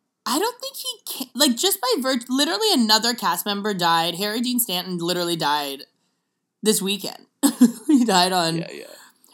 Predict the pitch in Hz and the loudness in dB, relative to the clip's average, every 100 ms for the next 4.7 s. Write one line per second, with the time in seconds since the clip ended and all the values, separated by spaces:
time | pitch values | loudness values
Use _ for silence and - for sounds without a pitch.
0 | _ - 233 220 220 220 185 196 180 143 | _ 4 6 6 2 2 2 2 0 -2
1 | 233 262 254 233 240 220 220 214 202 - | 2 2 2 0 0 0 2 0 -2 -8
2 | _ _ _ _ - 294 403 403 415 - | _ _ _ _ 2 4 4 4 2 0
3 | 240 214 202 190 165 165 170 147 143 120 | 0 0 0 -2 -2 -4 -4 -6 -6 -8
4 | 95 - 82 85 - 110 55 | -8 -12 -18 -14 -12 -12 -16